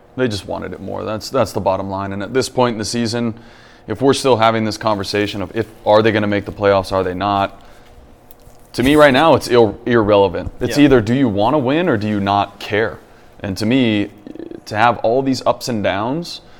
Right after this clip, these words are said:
Speaker 2: Yeah.
Speaker 1: it almost seems like you just, you're just kinda over it at this point.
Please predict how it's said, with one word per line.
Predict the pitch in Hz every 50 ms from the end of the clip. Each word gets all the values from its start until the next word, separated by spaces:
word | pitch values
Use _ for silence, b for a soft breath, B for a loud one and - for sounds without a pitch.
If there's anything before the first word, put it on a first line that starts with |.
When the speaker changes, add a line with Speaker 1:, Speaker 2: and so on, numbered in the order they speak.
| b b b b b b b b b b b b - -
Speaker 2:
Yeah. | 113 95 80 76 - - - _ _ _
Speaker 1:
it | 113 139
almost | 165 170 151 143
seems | - 165 147 135
like | 139 127
you | 113 120
just, | 113 117 123 117 - - - - - - - - - - - -
you're | 107 104
just | 98 -
kinda | - 120 113 95
over | 90 120 131 131 95
it | 73
at | 73 -
this | - 67 -
point. | - - 73 60 -